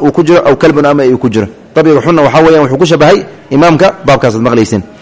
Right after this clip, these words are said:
"Wa innamaa", in kale ma ahane, "yatacallamu al-insaanu", insaankana uu qofku wuxuu ku bartaa, "biwaasitati al-malaki", malagga ayaa xiriiriye u ah. Yacni hadda marka cilmiga la barana, malaa'igta ayaa taxufu al-malaa'ika. Jaanibtaas in lala aada laga yaaba. Hadallada qaar oo imaamku uu sheega, tajawuza qaar ku jira, qaarkood waxaa weeyaan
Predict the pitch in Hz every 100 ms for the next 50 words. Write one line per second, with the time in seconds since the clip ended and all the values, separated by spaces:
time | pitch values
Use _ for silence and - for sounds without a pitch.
0 | - - 135 156 151 143 147 143 135 135
1 | 120 101 - - 120 139 151 151 139 131
2 | 147 143 104 - - 123 156 147 135 131
3 | 156 135 131 190 156 131 110 - - 135
4 | 143 139 165 131 127 139 123 107 - -
5 | _ - - 120 151 139 135 - - -
6 | 120 110 123 131 131 120 110 - - -
7 | - 147 151 165 170 180 190 175 156 160
8 | 185 143 143 170 - 151 147 135 127 160
9 | 170 165 175 190 143 107 - - - -
10 | 165 202 175 147 156 151 160 139 131 131
11 | 120 113 131 151 165 156 151 143 156 143
12 | 131 151 165 117 - - - 139 123 151
13 | 131 127 135 131 139 131 127 131 143 139
14 | 117 139 135 139 131